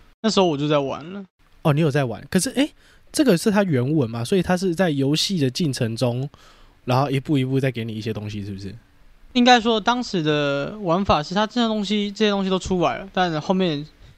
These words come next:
Speaker 1: 像之后我们后，最后会讲馆长的守则啊，那些东西那时候都还没出来，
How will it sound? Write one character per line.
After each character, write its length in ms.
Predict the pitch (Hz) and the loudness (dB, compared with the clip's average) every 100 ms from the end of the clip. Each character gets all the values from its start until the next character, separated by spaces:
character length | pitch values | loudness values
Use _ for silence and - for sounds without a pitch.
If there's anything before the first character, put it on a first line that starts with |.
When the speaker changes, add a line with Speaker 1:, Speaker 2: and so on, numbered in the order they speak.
| _ _ _ | _ _ _
Speaker 1:
像 240 | 185 156 - - | 0 0 -6 -14
之 180 | - 226 | 0 2
后 60 | |
我 80 | 220 | 2
们 100 | 156 | 0
后， 140 | 180 | -2
最 100 | 202 | 0
后 140 | 202 196 | 2 2
会 100 | 190 | 0
讲 300 | 151 127 135 175 _ - - - - | -4 -6 -10 -20 _ -18 -18 -18 2
馆 180 | 170 196 | 2 4
长 160 | 165 | 2
的 80 | 143 | 0
守 220 | 143 135 | -2 -2
则 180 | 127 143 | -2 0
啊， 80 | 147 | 0
那 60 | 175 | 0
些 120 | 196 | 0
东 140 | 190 | 0
西 80 | 185 214 | -2 -2
那 120 | 214 | -2
时 60 | |
候 80 | 165 | 0
都 60 | 165 | -2
还 100 | 147 | -2
没 100 | 135 | -4
出 280 | - 147 143 | -6 -2 -2
来， 160 | - | -4